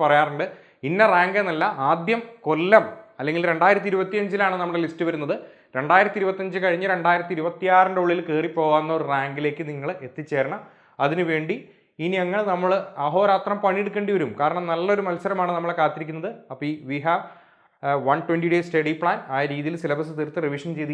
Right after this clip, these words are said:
ഈ ഒരു സ്ട്രാറ്റജിയോടു കൂടി നിങ്ങൾക്ക് പഠിച്ചു പോവാം. അപ്പോൾ ബാച്ചിൽ ജോയിൻ ചെയ്യാൻ ആഗ്രഹിക്കുന്ന ആൾക്കാർ താഴെ കാണുന്ന നമ്പറുകൾ, ആ, വിളിക്കുക. ജനുവരി പതിനെട്ടിന് നമ്മുടെ മുപ്പത്തി ഏഴാമത്തെ ബാച്ച് ആരംഭിക്കുകയാണ്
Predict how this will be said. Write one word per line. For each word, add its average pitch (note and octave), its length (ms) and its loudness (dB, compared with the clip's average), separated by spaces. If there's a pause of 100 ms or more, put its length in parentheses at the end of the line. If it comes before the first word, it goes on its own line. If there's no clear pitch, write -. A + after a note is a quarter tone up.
ഈ D3+ 120 0
ഒരു F#3+ 160 0
സ്ട്രാറ്റജിയോടു C#3+ 640 -2
കൂടി C#3+ 120 -6 (100)
നിങ്ങൾക്ക് C#3 320 -8
പഠിച്ചു C3 280 -6
പോവാം. C3+ 240 2 (600)
അപ്പോൾ C#3+ 200 -2
ബാച്ചിൽ F#3 360 6
ജോയിൻ F#3+ 220 2
ചെയ്യാൻ F#3 200 2
ആഗ്രഹിക്കുന്ന E3 400 0
ആൾക്കാർ D#3 280 2 (220)
താഴെ D3 280 2
കാണുന്ന D3+ 300 0
നമ്പറുകൾ, C#3+ 340 -2 (220)
ആ, C#3 40 -4 (160)
വിളിക്കുക. C#3 320 -4 (340)
ജനുവരി D3 380 -2
പതിനെട്ടിന് D3+ 460 -6
നമ്മുടെ D3 220 -6 (220)
മുപ്പത്തി F3 440 -8 (180)
ഏഴാമത്തെ D3 480 -2
ബാച്ച് C3+ 280 -2
ആരംഭിക്കുകയാണ് C#3 540 -6